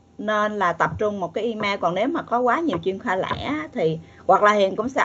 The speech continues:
upload lên trên cái, à, cái, cái Microsoft Teams này của, à, sau vào cái buổi tối nay.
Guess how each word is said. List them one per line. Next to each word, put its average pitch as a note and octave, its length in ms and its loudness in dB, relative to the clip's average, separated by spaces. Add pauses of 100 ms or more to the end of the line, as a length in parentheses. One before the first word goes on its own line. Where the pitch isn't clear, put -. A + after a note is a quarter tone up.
(120)
upload C4 440 2
lên A3+ 340 2
trên A3 300 0
cái, A3 340 -2
à, A3 300 -4 (680)
cái, - 120 -10
cái B3+ 220 4
Microsoft A#3 720 2
Teams G#3+ 300 0
này D#3 400 0
của, - 120 -2
à, E3 340 -2
sau G3 520 0 (280)
vào E3+ 160 2
cái F#3 140 -2
buổi E3+ 160 2
tối - 180 2
nay. G3 440 2